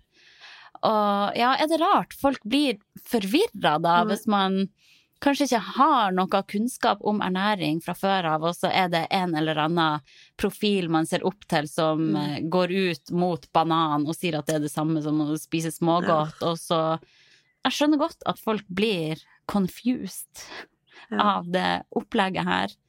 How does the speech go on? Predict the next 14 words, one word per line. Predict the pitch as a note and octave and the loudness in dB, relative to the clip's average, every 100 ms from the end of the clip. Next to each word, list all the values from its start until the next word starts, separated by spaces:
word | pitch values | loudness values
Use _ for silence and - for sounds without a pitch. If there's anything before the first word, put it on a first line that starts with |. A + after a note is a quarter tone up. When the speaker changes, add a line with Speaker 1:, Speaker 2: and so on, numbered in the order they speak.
| _ _ _ - - - A#3 | _ _ _ -20 -20 -8 -2
Speaker 1:
Men, | A3+ A3 A3 | 0 0 2
Speaker 2:
Og | G#3 G#3+ | 4 6
bare | A3+ | 6
det | A3 | 4
å | A3 - | 0 0
Speaker 1:
eh, | G3+ | 4
kort | G#3 F#3+ | 4 4
Speaker 2:
tillegge | G#3+ | 4
Speaker 1:
svar | B3 A3 A#3+ A#3+ | 4 4 4 4
Speaker 2:
enkeltmatvarer | G3 G3 - G3+ F3+ F3+ F#3+ F#3+ F3 F3+ F#3 | 2 -2 -4 0 0 0 0 2 2 2 2
en, | F#3 F3 F3 F3+ | 2 0 0 0
eh, | F3+ F3 F3 E3 - _ _ _ | 0 0 -2 -4 -10 _ _ _
fy-fy | - F#3+ F#3 A#3 | -4 -4 0 0
da, | A3+ | 0